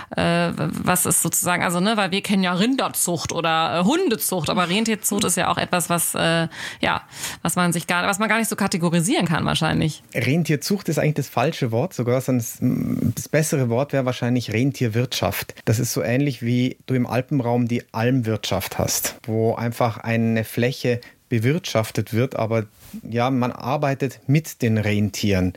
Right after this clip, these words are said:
Speaker 2: Die Herden gehören alle jemandem. Also du wirst in Nordnorwegen eigentlich kein wildes Rentier sehen, sondern jedes Rentier, das du hier in der Finnmark, in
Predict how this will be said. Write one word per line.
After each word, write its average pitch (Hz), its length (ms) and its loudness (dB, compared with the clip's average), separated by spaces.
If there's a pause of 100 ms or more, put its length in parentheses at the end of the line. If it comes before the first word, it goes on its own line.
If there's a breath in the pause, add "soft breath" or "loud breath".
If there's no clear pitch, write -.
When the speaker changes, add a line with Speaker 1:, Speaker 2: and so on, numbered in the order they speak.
(120)
Speaker 2:
Die 120 460 2
Herden 139 460 0
gehören 127 440 -2
alle 104 200 0
jemandem. 95 420 0
Also 107 200 2
du 110 140 0
wirst 135 220 -2
in 123 120 0
Nordnorwegen 135 600 0
eigentlich 131 440 -2
kein 120 340 0
wildes 147 460 -2
Rentier 135 500 0
sehen, 117 380 0
sondern 107 320 0
jedes 113 340 -2
Rentier, 135 400 0
das 127 180 -2
du 120 120 -2
hier 123 180 0
in 123 80 4
der 110 80 0
Finnmark, 151 560 0
in 110 400 2